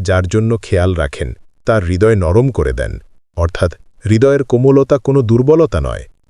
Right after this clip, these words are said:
বরং তা আল্লাহর বিশেষ নজরদারির প্রমাণ। যখন দেখবেন আপনার ভেতর অহংকার কমে যাচ্ছে, অন্যদের ভুলকে সহজে মাফ করতে পারছেন, আর সম্পর্কগুলোকে আরও স্নেহের চোখে দেখছেন, তখন বুঝবেন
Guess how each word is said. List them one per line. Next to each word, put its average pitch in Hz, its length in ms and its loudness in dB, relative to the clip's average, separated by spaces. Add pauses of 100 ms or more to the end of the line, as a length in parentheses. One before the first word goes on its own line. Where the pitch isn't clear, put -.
(160)
বরং 87 280 0
তা 101 200 -2
আল্লাহর 90 380 -2
বিশেষ 90 420 -4
নজরদারির 80 600 -2
প্রমাণ। 62 380 -8 (440)
যখন 104 340 0
দেখবেন 98 400 0 (320)
আপনার 117 340 -2
ভেতর 104 440 0
অহংকার 131 500 -2
কমে 147 300 0
যাচ্ছে, 76 480 -4 (400)
অন্যদের 156 440 2
ভুলকে 139 400 2
সহজে 143 420 0
মাফ 120 300 0
করতে 90 300 -2
পারছেন, 65 480 -6 (360)
আর 90 140 -2
সম্পর্কগুলোকে 113 1000 0
আরও 101 300 0
স্নেহের 104 400 0
চোখে 127 300 -2
দেখছেন, 127 480 0 (440)
তখন 160 300 0
বুঝবেন 143 500 0